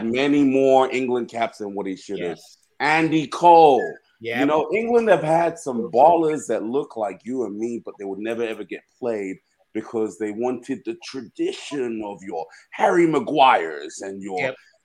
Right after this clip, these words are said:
Speaker 2: Alan Shearers way past their prime. You know what I mean? So that's always been England's problem. And I know we're gonna transition into Southgate, so I'll, I'll hold off some of my comments. But,
Speaker 1: Yeah.
Speaker 2: you know, Harry Maguire's a dead player.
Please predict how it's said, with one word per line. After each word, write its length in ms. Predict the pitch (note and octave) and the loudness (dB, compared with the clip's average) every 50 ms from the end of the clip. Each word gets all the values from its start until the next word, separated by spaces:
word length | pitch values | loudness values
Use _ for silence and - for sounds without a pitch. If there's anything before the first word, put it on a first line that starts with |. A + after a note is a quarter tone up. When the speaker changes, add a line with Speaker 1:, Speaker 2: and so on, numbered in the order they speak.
| _ _ | _ _
Speaker 2:
Alan 380 | - F#3 A3 A3 G#3+ G3+ F#3+ E3+ | 2 4 6 6 6 4 2 2
Shearers 720 | - - - - - A3+ G3+ F3+ D3 A#2 G2+ F#2+ F#2 - - | 0 -2 -4 -2 2 4 4 4 4 2 -4 -8 -10 -8 -4
way 200 | C#3 C#3 C#3+ C#3 | -4 -2 -2 -4
past 360 | - - B2 B2+ A#2 - - | -2 -2 0 0 0 -2 -6
their 140 | G#2+ G2 F#2+ | -6 -8 -6
prime. 380 | - - A2+ G2+ F2 E2+ F2 F#2+ | -6 -4 -4 -4 -4 -6 -6 -6
You 60 | A2 | -4
know 80 | C3 C#3 | -2 -2
what 80 | C#3 C#3+ | -2 -2
I 20 | |
mean? 240 | C#3+ D#3 D#3+ D#3+ C#3 | -2 -2 -4 -4 -4
So 540 | - - D3 C#3+ C#3 C3+ C3 B2+ A#2+ A#2+ - _ _ _ _ _ _ _ _ _ _ _ _ _ _ - | -2 0 2 2 2 2 2 0 -2 -4 -10 _ _ _ _ _ _ _ _ _ _ _ _ _ _ 0
that's 300 | A2+ E3 F#3+ - - - | 4 6 6 6 6 2
always 440 | - D#3 F3+ F#3 F3+ F3+ E3+ C#3 A2+ | 2 4 4 4 4 2 0 0 -2
been 200 | - C#3 C3+ C3 | -2 -4 -4 -4
England's 460 | - A#2 B2+ B2+ A2+ A2+ G#2 G2 F#2+ | -4 -6 -6 -4 -4 -4 -4 -6 -8
problem. 580 | _ _ A#2 A2 G#2+ G2 G2 G#2 G#2 G#2 G#2 - - | _ _ -4 -2 -2 -2 -2 -4 -4 -4 -6 -8 -8
And 320 | C#3+ C#3+ C#3 C#3 C3+ - - | -6 -4 -2 -4 -4 -4 -4
I 100 | A2+ C3 | -4 -4
know 160 | C#3 C#3+ C#3+ | -2 -2 -2
we're 100 | C#3 B2+ | -2 -2
gonna 320 | C3+ C3 B2+ B2 A#2+ A2 | -2 -2 -2 -2 -4 -4
transition 600 | - - - C3 B2 A#2+ A2 A#2+ B2 - - A#2 | -6 -8 -10 -8 -8 -6 -4 -6 -6 -6 -6 -8
into 180 | A2+ G#2 F2 F#2+ | -8 -8 -10 -10
Southgate, 560 | - - A#2 A2+ A#2 A#2 A2+ - A#2 A#2 A2 - | -6 -2 0 0 0 0 -2 -4 -4 -4 -4 -6
so 120 | - G2+ | -6 -6
I'll, 340 | G2 F#2+ F#2+ F#2 - F2+ F#2+ | -4 -4 -6 -6 -6 -4 -6
I'll 40 | F#2+ | -4
hold 340 | - A2+ A#2 A#2+ A#2 A2+ | -2 0 0 0 2 0
off 200 | A2 G#2 G2+ - | 0 -2 -4 -8
some 220 | - - A#2 G#2+ G#2+ | -10 -10 -8 -6 -6
of 80 | G2 | -6
my 180 | G2 F#2+ F2+ F2 - - | -6 -8 -10 -10 -12 -8
comments. 560 | - A2+ G#2+ G2+ F#2+ F2+ E2 - - - _ _ _ _ _ _ _ _ _ _ - | -6 -6 -6 -6 -6 -10 -10 -14 -16 -20 _ _ _ _ _ _ _ _ _ _ -2
But, 160 | B2+ C3+ C3 | 0 0 0
Speaker 1:
Yeah. 80 | - D3+ | 0 0
Speaker 2:
you 60 | D#3+ | 0
know, 300 | E3+ E3+ D#3+ D3 - - _ - | 0 0 -2 -4 -6 -10 _ -14
Harry 240 | C3+ D3+ E3 E3+ E3 | -8 -6 -2 -2 -2
Maguire's 400 | D3+ - C#3+ D3 C#3+ C3+ A2+ A2 | 0 2 2 2 4 2 0 -2
a 40 | |
dead 260 | G2 E2+ A#2+ A#2+ G#2+ - | -4 -2 -2 -2 -2 -2
player. 340 | - B2 A#2 G2 - - | -2 -2 -2 -2 -4 -8